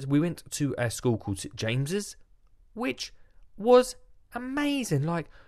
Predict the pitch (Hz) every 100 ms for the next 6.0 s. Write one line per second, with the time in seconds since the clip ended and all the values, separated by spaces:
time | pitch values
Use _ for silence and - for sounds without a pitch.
0 | - - 196 - - 220 220 220 220 208
1 | - - - - - 160 160 151 143 -
2 | - - - - - - 131 151 - -
3 | 190 185 180 180 - 147 - - - 180
4 | 175 135 98 85 120 127 220 156 135 127
5 | 120 113 107 - 165 120 - - -